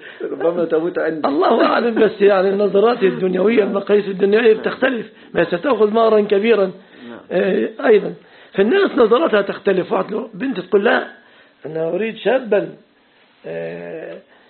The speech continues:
Speaker 2: آه، ألاعبه ويلاعبني."
Speaker 1: نعم.
Speaker 2: وأخرى تقول: لا،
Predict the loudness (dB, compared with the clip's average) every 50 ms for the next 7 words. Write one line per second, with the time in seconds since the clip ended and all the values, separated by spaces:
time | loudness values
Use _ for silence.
0 | _ _ _ -14 -14 -14 -12 -4 0 2 4 4 4 4 4 4 4 4 6 6
1 | 6 6 6 4 2 2 0 0 2 2 0 0 -2 -6 -12 -20 _ _ -20 -20
2 | -20 -20 -20 _ _ _ -4 0 2 4 4 2 2 -2 -2 -4 -4 -4 -4 -2
3 | 0 2 4 4 4 4 2 2 -2 -6